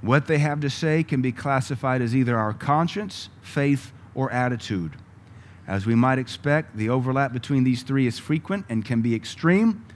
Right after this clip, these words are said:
All the more reason for us to guard our heart above all that is to be guarded.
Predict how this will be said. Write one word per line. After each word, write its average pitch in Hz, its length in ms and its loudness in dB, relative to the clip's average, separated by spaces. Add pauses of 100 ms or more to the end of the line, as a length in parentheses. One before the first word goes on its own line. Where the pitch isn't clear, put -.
(480)
All 120 180 0
the 127 80 4
more 127 200 4
reason 127 280 2
for 113 160 -2
us 113 140 -2
to 107 100 -6
guard 113 300 2
our 113 100 2
heart 113 300 -2
above 101 260 -4
all 110 220 -2
that 107 160 -4
is 101 140 -6
to - 100 -10
be 101 160 -4
guarded. 87 400 -6